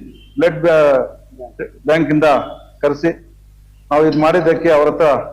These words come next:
ಇರುತ್ತೆ. ಯಾವುದೇ ಪ್ರಾಬ್ಲಮ್ ಅನ್ನು ಯಾವುದೇ ಒಂದು ಹೆಚ್ಚು ಕಮ್ಮಿ ಆದ್ರೆ ನಾವು ತಗೋಬಹುದು, ಕೊಡ್ಬೋದು ಅಂತೇಳಿ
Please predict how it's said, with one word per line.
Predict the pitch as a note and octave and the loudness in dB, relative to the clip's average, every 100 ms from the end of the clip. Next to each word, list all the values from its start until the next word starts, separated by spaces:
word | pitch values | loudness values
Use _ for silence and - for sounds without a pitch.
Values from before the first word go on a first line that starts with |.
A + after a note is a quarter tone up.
| - - - - | -18 -20 -20 -4
ಇರುತ್ತೆ. | D3+ D#3 D3+ D#3 - - - B2 | -2 0 -2 -2 -10 -20 -10 -2
ಯಾವುದೇ | D3+ F3 F#3 F3+ | 2 2 0 0
ಪ್ರಾಬ್ಲಮ್ | D#3 D#3+ E3 D#3 | -2 0 0 0
ಅನ್ನು | D#3 D#3+ | 0 2
ಯಾವುದೇ | C#3+ D3 D#3+ D3 | 2 2 2 2
ಒಂದು | C#3+ C3+ - - - - - | 2 0 -2 -8 -20 -20 -20
ಹೆಚ್ಚು | - - | -20 -10
ಕಮ್ಮಿ | D#3 D3+ D3 | -4 -2 0
ಆದ್ರೆ | C#3+ C#3+ | 0 0
ನಾವು | C3 B2 A2+ | 0 -2 -4
ತಗೋಬಹುದು, | C3 C#3 C#3 C#3 C#3 | -4 -2 0 0 -2
ಕೊಡ್ಬೋದು | C3+ C#3+ C#3+ C3+ | -2 0 0 0
ಅಂತೇಳಿ | B2+ C#3 C#3+ | 0 -2 -2